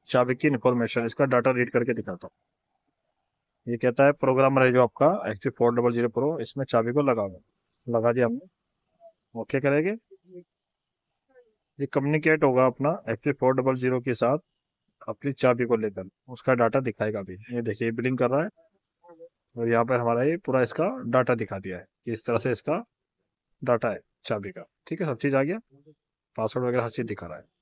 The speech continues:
एसएसआईडी number भी आ गया, यहाँ से skip कीजिए। अब मैं आपको इसको डिलीट करके दिखाता हूँ, रिन्यू करके। ये renew B की पे click करेंगे, ये कहेगा आईआर में रखिए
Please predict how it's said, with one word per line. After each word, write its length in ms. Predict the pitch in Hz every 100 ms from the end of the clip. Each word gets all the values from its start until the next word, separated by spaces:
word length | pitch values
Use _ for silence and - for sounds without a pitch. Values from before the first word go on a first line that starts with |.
| _ _ _ _ _ _ _ _ _
एसएसआईडी 520 | 127 117 127 123 107 113
number 220 | 113 120
भी 120 | 135
आ 100 | 131
गया, 160 | 131 139
यहाँ 140 | 131
से 160 | 113 131
skip 240 | - 131
कीजिए। 320 | - 135 170 233 _ _ _ 156 - 185 _ _
अब 100 | 127 131
मैं 300 | 135 147 - _
आपको 240 | 120 117 135
इसको 160 | -
डिलीट 840 | 170 120 107 101 _ 123 135 165 165
करके 160 | 139
दिखाता 280 | 120 107 104
हूँ, 100 | 120
रिन्यू 240 | 143 165 165
करके। 280 | 120 107 104 101
ये 140 | 120
renew 280 | 123 131 139
B 200 | 127 131
की 180 | 123 131
पे 140 | 127 135
click 280 | 135 131
करेंगे, 280 | - 143 170 247 - - 185 _ _ _ _ _ _ _ 175 190 240 240 - _ 196 _ _ 117
ये 120 | 117
कहेगा 320 | 131 131 131 120
आईआर 340 | 123 127 135
में 100 | 135
रखिए 340 | 135 160 185